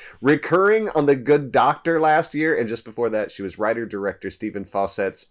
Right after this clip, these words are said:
Unbelievable with three exclamation points, which I'd never heard of, but it stars Snoop Dogg as Major Legrand Bouche,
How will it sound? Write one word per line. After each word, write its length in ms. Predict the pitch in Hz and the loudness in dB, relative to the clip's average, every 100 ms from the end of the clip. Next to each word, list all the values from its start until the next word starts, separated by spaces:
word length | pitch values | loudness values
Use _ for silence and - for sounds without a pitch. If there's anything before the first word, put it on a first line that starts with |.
| - | 2
Unbelievable 960 | 180 226 226 220 220 226 208 170 147 110 | 2 4 2 4 2 4 4 6 4 4
with 220 | 104 - | -2 -4
three 380 | 107 113 110 110 - | -6 -4 -4 -6 -6
exclamation 600 | 101 - 95 95 - 90 | -8 -8 -6 -6 -6 -12
points, 380 | - 92 87 - | -6 -4 -6 -10
which 140 | - | -6
I'd 180 | 92 95 | -4 -4
never 200 | 98 87 | -6 -8
heard 180 | 104 127 | -4 -2
of, 220 | 85 80 | -4 -6
but 100 | 85 | -8
it 120 | 113 | -8
stars 280 | - 92 90 | -8 -8 -6
Snoop 320 | - 107 107 | -8 -8 -8
Dogg 440 | - 104 117 90 92 - | -2 0 2 0 -2 -8
as 180 | 85 | -10
Major 420 | 87 95 101 104 101 | -4 -6 -2 -2 -2
Legrand 720 | 95 87 95 104 104 98 87 | -4 -2 0 0 0 -4 -2
Bouche, 540 | 110 127 139 - - | 0 0 -2 -8 -10